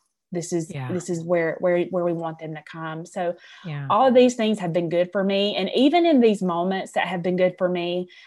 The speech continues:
Speaker 1: where the anxiety creeps back in and the
Speaker 2: I was gonna
Speaker 1: attacks
Speaker 2: say,
Speaker 1: come
Speaker 2: it's not
Speaker 1: out of
Speaker 2: like it's
Speaker 1: nowhere.
Speaker 2: gone. <laughs>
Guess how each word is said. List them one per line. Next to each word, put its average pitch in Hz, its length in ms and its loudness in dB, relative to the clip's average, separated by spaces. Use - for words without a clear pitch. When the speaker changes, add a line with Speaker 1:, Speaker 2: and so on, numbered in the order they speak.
Speaker 1:
where 190 480 4
the 196 220 2
anxiety 196 480 4
creeps 208 260 -2
back 208 260 -2
in 202 300 -4
and 170 160 -6
the 175 60 2
Speaker 2:
I 190 40 8
was 180 100 4
gonna 185 160 2
Speaker 1:
attacks 160 140 -2
Speaker 2:
say, 180 200 2
Speaker 1:
come 233 360 2
Speaker 2:
it's 220 200 0
not 214 160 4
Speaker 1:
out 226 120 6
of 226 60 6
Speaker 2:
like 226 80 6
it's 294 80 6
Speaker 1:
nowhere. 180 320 8
Speaker 2:
gone. 170 460 4
<laughs> 220 80 -4